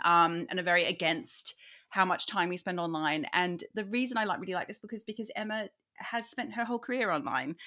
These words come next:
and she's not against being <laughs> online at all.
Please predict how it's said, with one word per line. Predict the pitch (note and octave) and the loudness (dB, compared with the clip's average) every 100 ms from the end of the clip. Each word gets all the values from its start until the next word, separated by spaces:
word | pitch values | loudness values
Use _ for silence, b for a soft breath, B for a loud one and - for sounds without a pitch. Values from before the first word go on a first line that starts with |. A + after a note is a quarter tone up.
| B B | B B
and | G3+ | 0
she's | - A3 | 0 0
not | - | -2
against | A3 - G3 A3 - - - - - _ - | -4 2 4 4 0 0 0 -4 -8 _ -2
being | F3+ D#3 | 0 0
<laughs> | C3+ | 0
online | B2 - - D#3+ G#3 | 4 4 4 2 0
at | - | 0
all. | C4+ G#3 D#3+ | 2 4 2